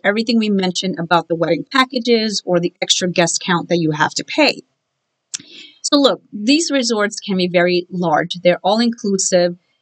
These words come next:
You know, it, it's challenging to monitor guests in case they roam around before the wedding events. And it's very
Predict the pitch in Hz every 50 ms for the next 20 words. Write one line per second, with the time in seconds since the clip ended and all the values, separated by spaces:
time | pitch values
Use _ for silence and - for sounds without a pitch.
0 | _ _ - 220 208 196 190 175 - 202 190 - _ _ 262 254 - - - -
1 | 214 202 208 226 233 226 214 196 190 185 180 - - 190 180 180 175 175 180 185
2 | 196 180 165 170 165 170 160 - 180 175 170 - - - 180 170 - - 196 180
3 | 175 175 180 - - 175 175 170 170 175 185 - _ - _ _ _ 190 180 220
4 | 208 202 196 190 190 185 185 185 175 170 170 - - 185 175 175 160 170 165 160
5 | 160 160 170 - 175 170 170 - - - 233 226 233 - 233 - 233 254 277 381
6 | 453